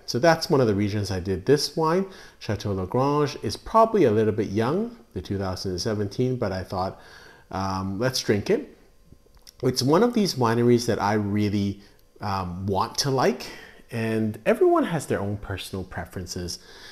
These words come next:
and we have to admit those biases. So this is a winery that I love to like,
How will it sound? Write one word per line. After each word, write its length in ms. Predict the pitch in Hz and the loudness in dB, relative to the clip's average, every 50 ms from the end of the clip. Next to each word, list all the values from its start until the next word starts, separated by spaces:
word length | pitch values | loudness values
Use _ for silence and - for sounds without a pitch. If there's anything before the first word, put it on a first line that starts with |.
| - - - - _ _ - | -20 -20 -20 -20 _ _ -6
and 440 | 110 110 107 104 104 104 104 98 104 | -4 -2 -2 0 0 -2 -2 0 2
we 80 | 117 123 | 4 4
have 160 | 135 135 131 | 4 4 4
to 80 | - 120 | 2 2
admit 260 | 98 - - - - | 2 2 0 -2 -2
those 160 | 110 104 95 | -2 -4 -4
biases. 540 | - - 92 82 82 82 78 - - - - | -4 -6 -6 -6 -4 -4 -2 -2 -2 -2 -2
So 160 | - 113 110 | -4 -2 0
this 240 | 117 165 185 185 - | 0 0 0 2 0
is 100 | 208 160 | 0 0
a 40 | 143 | 0
winery 440 | 120 113 101 101 101 104 107 107 98 | 0 0 0 0 0 0 0 0 0
that 160 | 101 90 82 | -2 -4 -4
I 100 | 85 90 | -4 -6
love 440 | 90 92 95 95 92 90 87 - - | -6 -6 -4 -4 -4 -4 -6 -8 -8
to 100 | - 90 | -8 -8
like, 480 | 78 76 71 67 62 - - - - | -6 -6 -6 -8 -10 -12 -14 -18 -18